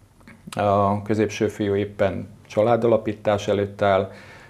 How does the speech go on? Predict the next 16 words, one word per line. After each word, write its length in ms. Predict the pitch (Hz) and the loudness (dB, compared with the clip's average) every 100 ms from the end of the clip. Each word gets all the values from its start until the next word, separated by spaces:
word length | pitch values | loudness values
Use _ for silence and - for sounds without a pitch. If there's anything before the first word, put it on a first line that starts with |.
| - | -14
a 40 | - | -14
kicsi 260 | - - | -12 -6
még 160 | 95 95 | -6 -4
a 60 | |
gimnáziumba 720 | 95 104 104 104 101 101 95 98 | -4 -2 2 0 0 -4 -2 0
jár, 340 | 98 101 98 | 0 0 -2
tehát 320 | - 98 98 | -2 0 2
igazából, 760 | 113 110 104 101 98 101 101 104 104 - - | 0 -2 0 0 0 2 0 0 -4 -12 -16
igazából 600 | 113 107 104 101 101 101 | -6 -4 -2 -2 -2 -2
ők 280 | 101 98 - | -2 -2 0
adják 400 | 104 98 101 98 | 0 2 0 -2
ezt 200 | 101 - | -4 -4
a 40 | |
biztos 320 | 98 98 - - | -6 -6 -8 -2
hátteret 680 | 101 - 101 101 98 - 104 | -2 -2 -4 -4 -4 -6 -10
számomra. 640 | - 117 123 131 135 143 | 0 2 4 4 4 2